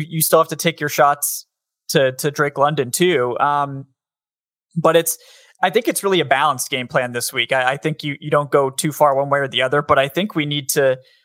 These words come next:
potentially not test them as much outside. Like, I, I think if Vita Vea is gone, you, you run right at Kalijah Kancey and Logan Hall, because those two guys, they're great penetrators, but if you get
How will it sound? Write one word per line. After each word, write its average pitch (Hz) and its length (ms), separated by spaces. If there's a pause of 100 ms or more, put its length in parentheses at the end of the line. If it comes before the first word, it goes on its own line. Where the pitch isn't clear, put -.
(500)
potentially 143 840 (540)
not 139 360
test 143 280
them 139 160
as 135 260
much 135 220
outside. 127 640
Like, 127 180
I, 131 100
I 139 140
think 139 180
if 147 120
Vita 147 180
Vea 139 160
is 131 120
gone, 135 340
you, 135 220
you 135 260
run 135 280
right 135 240
at 131 200
Kalijah 135 360
Kancey 131 400
and 123 100
Logan 131 240
Hall, 147 480 (300)
because 143 260
those 147 260
two 170 120
guys, 147 400
they're 147 140
great 151 240
penetrators, 190 640
but 151 240
if 135 200
you 156 300 (540)
get 156 220